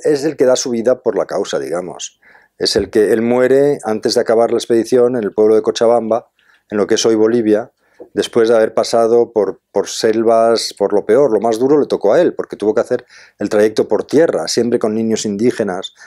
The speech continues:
para ir llevando la vacuna, ¿no? Y, y, y, y encontrándose también, topándose con los que vendían la vacuna, porque ya en aquel entonces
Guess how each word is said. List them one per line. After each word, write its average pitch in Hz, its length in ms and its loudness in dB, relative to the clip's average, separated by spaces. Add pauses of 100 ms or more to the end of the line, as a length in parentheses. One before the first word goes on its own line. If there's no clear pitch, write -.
(160)
para 110 180 0
ir 113 100 0
llevando 113 320 2
la 107 80 4
vacuna, 104 440 0
¿no? 120 220 -2
Y, 123 60 2
y, 95 520 -6
y, - 80 -14 (340)
y 107 120 -2
encontrándose 104 600 0
también, 123 360 0
topándose 117 520 0
con 117 120 -4
los 104 100 -4
que 117 100 -2
vendían 113 500 0
la 92 60 0
vacuna, 101 360 -2
porque 120 240 -2
ya 185 160 0
en 202 80 -2
aquel 151 200 -2
entonces 123 560 -4